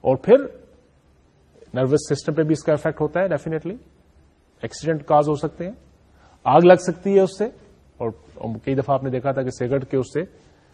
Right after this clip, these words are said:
کتنا لاکھوں کا لوگوں کا نقصان ہو جاتا ہے۔ اور زیادہ وہی بات کہ زیادہ بریکس نکلیں گے، لوگ نکلیں گے آہستہ آہستہ باہر، بہانے بہانے سے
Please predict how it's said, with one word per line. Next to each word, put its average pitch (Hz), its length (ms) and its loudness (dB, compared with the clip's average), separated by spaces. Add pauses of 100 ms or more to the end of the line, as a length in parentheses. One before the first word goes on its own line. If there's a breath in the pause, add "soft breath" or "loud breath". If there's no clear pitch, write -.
(880 soft breath)
کتنا - 260 -2
لاکھوں 131 360 -2
کا 147 60 2
لوگوں 139 200 2
کا 139 80 -2
نقصان 135 320 -4
ہو 135 40 -6
جاتا 127 220 -6
ہے۔ - 60 -16 (920)
اور 156 100 -4
زیادہ 208 400 8
وہی 190 160 2
بات 190 260 6
کہ 208 80 0
زیادہ 170 260 6
بریکس 160 360 0
نکلیں 139 260 -4
گے، 123 60 -6
لوگ 139 220 0
نکلیں 139 300 -2
گے 139 60 0
آہستہ 123 240 -2
آہستہ 117 120 -10
باہر، 120 240 -2
بہانے 123 420 -6
بہانے 135 220 -2
سے 156 180 -12